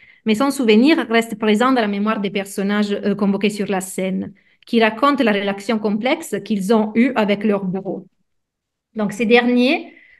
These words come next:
aussi ironique que cela soit, maintenant que l'Allemagne accueille tant des Syriens fuyant le régime, auraient appris leur technique de torture d'un officier nazi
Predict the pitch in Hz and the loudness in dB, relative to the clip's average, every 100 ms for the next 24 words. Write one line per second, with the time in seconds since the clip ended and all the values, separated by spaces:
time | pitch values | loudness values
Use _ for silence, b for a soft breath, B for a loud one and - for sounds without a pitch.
0 | B 226 220 277 269 247 254 254 233 214 | B -2 0 0 2 4 2 0 -2 2
1 | 214 202 202 - 285 247 214 202 208 240 | 2 0 -4 0 2 4 2 0 0 0
2 | 240 202 202 202 233 226 214 208 208 185 | 0 -2 0 0 2 0 -2 -8 -6 -4
3 | 190 262 262 240 226 233 226 233 233 214 | 0 0 0 0 0 0 2 0 -2 -2
4 | 196 196 196 190 247 349 233 - 220 226 | -2 -4 -4 -4 -2 0 -2 -2 2 4
5 | 226 226 - 330 254 226 - 226 226 233 | 4 2 2 2 2 0 -4 -6 -2 -2
6 | 277 311 - 196 208 196 202 - 349 254 | -2 -2 -2 -2 -2 -4 -6 -2 0 0
7 | 202 208 208 233 220 226 202 185 233 | -2 -4 -4 -2 0 0 -2 -4 -6